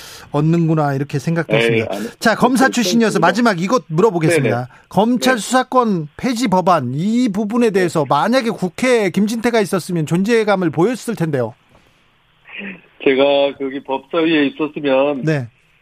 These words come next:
Speaker 2: 아, 이거는 저, 이건 그냥 들어 누웠을 것 같아요.
Speaker 1: 아, 그래요?
Speaker 2: 무슨, 아, 무슨 욕을 먹더라도
Speaker 1: 네.
Speaker 2: 아, 요거는 정말 좀 아니거든요.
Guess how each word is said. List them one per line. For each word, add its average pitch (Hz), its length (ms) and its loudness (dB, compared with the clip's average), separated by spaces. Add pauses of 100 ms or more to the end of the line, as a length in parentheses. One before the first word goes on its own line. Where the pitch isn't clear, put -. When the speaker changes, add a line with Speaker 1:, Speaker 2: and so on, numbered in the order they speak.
Speaker 2:
아, 143 240 0
이거는 156 440 -2
저, 147 200 0 (100)
이건 165 280 -2 (100)
그냥 156 280 -2
들어 175 240 2
누웠을 160 360 -2
것 135 100 -6
같아요. 101 420 -8
Speaker 1:
아, 139 140 -2
그래요? 160 420 0
Speaker 2:
무슨, 139 220 -6 (180)
아, 139 180 0
무슨 165 260 -4
욕을 147 180 2
먹더라도 143 760 0
Speaker 1:
네. 160 200 -2 (760)
Speaker 2:
아, 127 180 2
요거는 156 340 0
정말 143 280 0
좀 175 140 -2
아니거든요. 113 600 -2